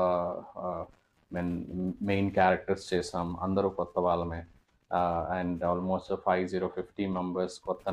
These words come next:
నటీనటులు, uh, తెలుగు ఇండస్ట్రీకి పరిచయం అవుతున్నారు. So, uh, uh, మా న్యూ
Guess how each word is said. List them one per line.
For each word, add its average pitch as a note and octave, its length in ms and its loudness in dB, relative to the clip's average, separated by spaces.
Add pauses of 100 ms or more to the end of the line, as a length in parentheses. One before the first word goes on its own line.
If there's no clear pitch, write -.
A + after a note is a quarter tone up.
నటీనటులు, F2+ 640 -4 (280)
uh, E2+ 160 -2 (120)
తెలుగు F#2 260 2
ఇండస్ట్రీకి F2 420 -4
పరిచయం F2 380 0
అవుతున్నారు. E2 520 -2 (680)
So, F#2 100 8 (340)
uh, F2 300 6 (1400)
uh, G2+ 460 8 (500)
మా G#2+ 180 8 (240)
న్యూ A2 300 6